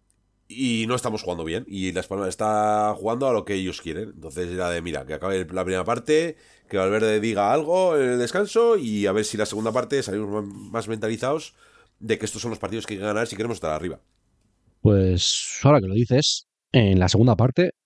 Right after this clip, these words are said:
Speaker 2: yo creo que se vio una diferencia desde el, desde los primeros minutos. O sea, yo creo que ese cambio de, de mentalidad o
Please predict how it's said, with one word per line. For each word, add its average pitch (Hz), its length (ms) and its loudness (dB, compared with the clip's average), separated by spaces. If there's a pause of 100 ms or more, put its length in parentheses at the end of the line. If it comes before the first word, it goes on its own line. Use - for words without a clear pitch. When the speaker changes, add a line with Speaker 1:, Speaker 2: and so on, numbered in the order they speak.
(140)
Speaker 2:
yo 98 160 8
creo 98 160 2
que 90 80 4
se 95 100 4
vio 107 180 8
una 87 160 6
diferencia 87 580 4
desde 85 220 0
el, 82 260 2
desde 85 180 4
los 85 100 4
primeros 101 300 6
minutos. 98 360 2
O - 40 0
sea, - 80 -2 (320)
yo 92 100 6
creo 98 100 6
que 98 40 2
ese 95 140 0
cambio 101 280 6
de, 101 260 4 (1000)
de 117 120 8
mentalidad 101 580 4
o 92 340 2